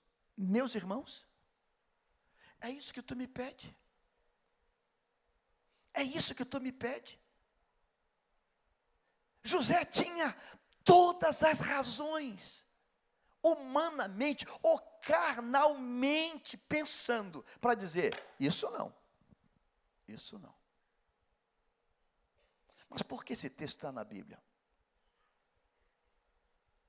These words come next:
Porque Deus tá perguntando para mim: "Jaime, qual é o critério da tua obediência a Deus?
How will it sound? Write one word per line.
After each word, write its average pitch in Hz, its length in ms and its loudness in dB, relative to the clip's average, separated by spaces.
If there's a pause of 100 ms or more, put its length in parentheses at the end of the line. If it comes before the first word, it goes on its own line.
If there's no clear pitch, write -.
(2000)
Porque - 200 -12
Deus 185 180 -8
tá 170 120 -4
perguntando 143 520 -4
para 120 180 -8
mim: 139 160 -12
"Jaime, 135 480 -10 (920)
qual 220 140 -2
é 208 80 0
o 208 80 -2
critério 151 560 -4
da 139 140 -8
tua 135 220 -8
obediência 120 640 -8
a - 20 -12
Deus? - 400 -14